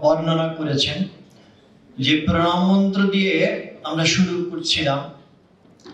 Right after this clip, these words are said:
"প্রকৃতিং পরমাং অভয়াং বরদাম", মায়ের উপরে পূজ্যপাদ অভেদানন্দজি বিরচিত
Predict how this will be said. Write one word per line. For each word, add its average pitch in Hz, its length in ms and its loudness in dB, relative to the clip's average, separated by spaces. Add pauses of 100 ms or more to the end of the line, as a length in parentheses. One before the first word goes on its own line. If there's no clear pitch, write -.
(460)
"প্রকৃতিং 165 800 4
পরমাং 151 840 4 (320)
অভয়াং 147 920 2
বরদাম", 139 640 0 (600)
মায়ের 139 420 0
উপরে 156 440 0 (300)
পূজ্যপাদ 160 800 0 (320)
অভেদানন্দজি 170 1300 2
বিরচিত 156 680 0